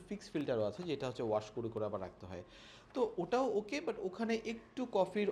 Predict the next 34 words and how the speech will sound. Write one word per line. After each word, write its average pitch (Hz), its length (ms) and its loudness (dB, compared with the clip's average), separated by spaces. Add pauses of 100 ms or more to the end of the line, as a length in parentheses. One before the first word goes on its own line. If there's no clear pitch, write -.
(100)
অয়েলটা 165 460 6
একটু 170 220 -2
দেখা 120 300 2
যায়, 202 340 0
যেটা 143 280 -4
আমার 135 160 0
কাছে 131 300 -4
personally 120 420 -4
পছন্দ 104 300 -4
না। 120 280 -2
So 143 60 -4
আমি 131 160 -4
পেপার 139 280 -4
ফিল্টার 165 340 -2
করার 165 260 0
কারণে 165 260 0
বেশ 151 220 0
একটা 131 260 0 (380)
স্মুথ 220 420 6
একটা 151 280 2
কফি 117 260 0
আমি 98 460 -2
পাই 92 200 4
আর 85 140 -6
কি। - 100 -16 (300)
<clears throat> - 520 6 (720)
So 180 60 0 (120)
এই 190 200 6
হচ্ছে, 233 500 2 (400)
আহ, 131 400 6
নর্থ 151 320 0
এন্ডের 196 260 4
কফির 160 260 2
গল্পটা। 135 500 4